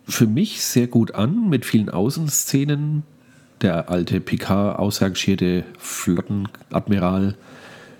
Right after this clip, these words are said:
ähm, lebt auf seinem Weingut. Man sieht viel Außenszenen und ja, es ist eigentlich technisch und optisch wirklich schön gemacht. Nur jetzt nach der nunmehr,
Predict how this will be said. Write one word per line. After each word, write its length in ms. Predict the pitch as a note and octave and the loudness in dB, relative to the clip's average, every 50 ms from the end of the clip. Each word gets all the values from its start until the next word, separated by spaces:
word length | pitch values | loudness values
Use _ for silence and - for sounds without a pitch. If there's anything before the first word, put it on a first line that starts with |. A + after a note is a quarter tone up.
| - - - - - - _ _ - - | -20 -20 -20 -20 -20 -20 _ _ -2 0
ähm, 440 | G#2+ F#2+ F#2+ F#2+ F#2+ F#2+ F#2+ F#2+ | 0 2 2 2 0 0 0 0
lebt 300 | F#2+ F#2 F2+ G2 - - | 0 2 2 2 0 0
auf 80 | F#2+ E2+ | -2 -2
seinem 260 | - F#2+ F2+ F#2 F2 | 0 0 0 0 0
Weingut. 460 | E2 E2+ G#2 C3 C#3+ C#3+ C#3 C3+ B2+ | 0 0 0 0 0 2 2 2 2
Man 140 | - G2+ G#2 | 2 -2 -2
sieht 180 | - - B2+ A#2+ | -2 -4 -6 -4
viel 240 | - - C3+ B2 - | -2 0 0 0 0
Außenszenen 1000 | E2+ F#2 A2+ A#2+ - A#2 G2+ - - - - - G#2 G#2 G2+ G#2 G#2 G2+ G2+ F#2+ | 0 0 0 0 -2 -2 -4 -4 -4 -4 0 0 0 2 2 0 -2 -2 -4 -4
und 800 | - G2 G2+ F#2+ F#2+ F#2 F#2+ G2 G#2+ A2 - - - - - - - - _ _ _ _ _ _ _ _ _ _ - - - - _ - - - | -2 -2 -2 -2 -2 -4 -6 -6 -6 -8 -8 -8 -10 -12 -14 -18 -20 -20 _ _ _ _ _ _ _ _ _ _ -20 -20 -20 -20 _ -6 0 0
ja, 280 | A#2 G#2 G#2 G#2+ G#2+ | 2 2 2 0 -2
es 420 | - A2 G2 - - - - - - - - - _ - - - - _ _ _ _ _ _ _ _ | -2 -2 -4 -4 -4 -4 -6 -6 -8 -12 -14 -18 _ -20 -20 -20 -20 _ _ _ _ _ _ _ _
ist 140 | - B2 - | -2 0 0
eigentlich 260 | G#2 G#2+ A2+ A#2 A2+ | 2 0 0 0 0
technisch 440 | - - C#3 C3+ - C3+ B2 - - | 0 0 0 0 2 0 0 0 0
und 100 | G2 F2 | -2 0
optisch 640 | - A#2+ - - - A#2+ A#2 - - - - - - _ _ - | 0 -2 0 2 2 2 2 2 -2 -6 -10 -16 -20 _ _ 2
wirklich 320 | G#2+ A#2 B2 - A2 - | 2 2 2 2 -2 -4
schön 240 | - - G2+ B2+ B2 | 0 0 -2 0 0
gemacht. 500 | A2 G#2 A2 - F3 - - - - - - - - - - - - - - _ - | -2 -2 0 0 0 0 -2 -6 -18 -20 -20 -20 -20 -18 -18 -20 -20 -20 -12 _ 0
Nur 200 | A#2 A#2+ C3+ D#3 | 2 2 2 2
jetzt 460 | D3 C#3 C3+ - - - - - - | 2 0 -2 -4 -6 -12 -10 -4 0
nach 220 | A2 A2 G#2+ - | 0 0 0 -2
der 480 | - - - G#2 G2 G2 F#2+ F#2+ F#2+ F#2+ | -4 -4 -2 0 0 0 0 0 -2 -2
nunmehr, 800 | F#2 F#2 G2 G2+ G#2 G2 F#2+ F#2 F2 E2+ F2 E2+ E2+ E2 - - | -2 -2 0 0 0 -2 -2 0 0 0 0 -2 -2 -4 -6 -8